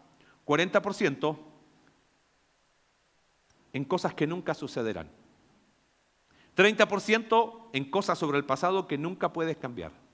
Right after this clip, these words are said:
Doce por ciento en cosas sobre las críticas de otro, en su mayoría falsas. Diez por ciento sobre la salud que empeora con el estrés.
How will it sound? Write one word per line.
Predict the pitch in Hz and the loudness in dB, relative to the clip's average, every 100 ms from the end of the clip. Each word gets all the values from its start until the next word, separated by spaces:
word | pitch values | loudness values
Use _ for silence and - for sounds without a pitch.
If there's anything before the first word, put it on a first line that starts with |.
| _ _ _ _ _ _ _ _ _ _ _ | _ _ _ _ _ _ _ _ _ _ _
Doce | 151 233 240 | 6 6 6
por | 220 214 | 0 0
ciento | 214 233 220 | 0 0 2
en | 190 170 | -2 2
cosas | 226 247 240 - | 2 4 4 4
sobre | 190 175 | 4 6
las | 160 - | 6 4
críticas | - 254 247 240 220 | 2 2 2 4 4
de | 202 233 | 6 6
otro, | 262 170 185 | 6 4 0
en | |
su | 185 185 | 0 0
mayoría | 175 175 233 226 | 0 0 0 0
falsas. | 143 110 82 - - _ _ _ _ _ _ _ - - | 0 -2 -10 -18 -20 _ _ _ _ _ _ _ -20 -14
Diez | 151 240 285 | -2 2 4
por | 185 220 | 4 0
ciento | 214 247 202 165 175 | 0 -2 -2 0 -2
sobre | 175 170 165 | 0 2 4
la | 151 | 4
salud | 151 160 226 339 - | 4 2 2 0 0
que | 175 | -4
empeora | 170 165 190 196 | 0 0 0 0
con | 175 | -2
el | 165 | -2
estrés. | 143 147 107 - | -2 0 -2 -4